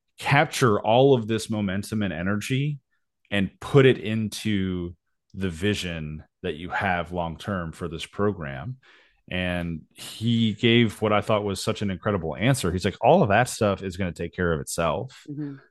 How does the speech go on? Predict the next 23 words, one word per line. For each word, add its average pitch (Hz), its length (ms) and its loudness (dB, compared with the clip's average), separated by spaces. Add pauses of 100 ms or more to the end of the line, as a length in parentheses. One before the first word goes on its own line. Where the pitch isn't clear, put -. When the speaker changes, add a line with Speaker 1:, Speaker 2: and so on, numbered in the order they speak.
(120)
Speaker 1:
He's 95 120 -2
like, 95 160 4
"What 110 200 2
we 151 140 4
have 143 180 6
to 107 100 -6
continue 101 400 -2
to 90 60 -6
be 85 120 -6
focused 90 460 -6
on 82 220 -2
is 87 180 -8
recruiting 92 400 -2
the 82 100 -6
right 90 400 0
kids 90 520 -4 (380)
into 87 200 -4
this 85 180 -6
program, 87 480 0
kids 92 260 -4
that 92 120 0
are 80 80 0
humble, 117 680 4